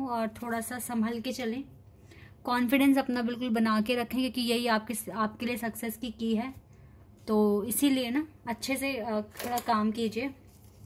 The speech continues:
आप लोगों की डिमांड है कि मैं इन कार्ड्स को भी यूज़ करूं, तो मैं देख लेती हूँ यहाँ से क्या इन्फॉर्मेशन आती है आप लोगों के लिए। Within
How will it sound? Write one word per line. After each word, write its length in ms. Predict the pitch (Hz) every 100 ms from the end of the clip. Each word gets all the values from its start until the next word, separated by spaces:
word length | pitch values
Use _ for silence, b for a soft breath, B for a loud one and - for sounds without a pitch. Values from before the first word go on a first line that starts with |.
| B B B - 240
आप 180 | 240
लोगों 160 | 277 285
की 100 | 320
डिमांड 440 | 262 247 240 262
है 60 | 285
कि 120 | 285
मैं 140 | 269 277
इन 80 | 254
कार्ड्स 340 | 240 226 214
को 100 | 269
भी 140 | 254
यूज़ 240 | 262 254 -
करूं, 220 | 269 294
तो 100 | 285
मैं 180 | 233 220
देख 200 | 220 220
लेती 200 | 247 247
हूँ 80 | 254
यहाँ 180 | 226 220
से 120 | 226
क्या 140 | 247 233
इन्फॉर्मेशन 560 | 226 233 233 220 233
आती 260 | 226 202 220
है 60 | 214
आप 200 | 208 214
लोगों 180 | 214
के 120 | 214 214
लिए। 200 | 240 262 - - - - - - - - - - - - - - - - - - - 277 277 - - - - - - - - - - - - - - - - - - - - - - - B B B B 226
Within 380 | 269 302 330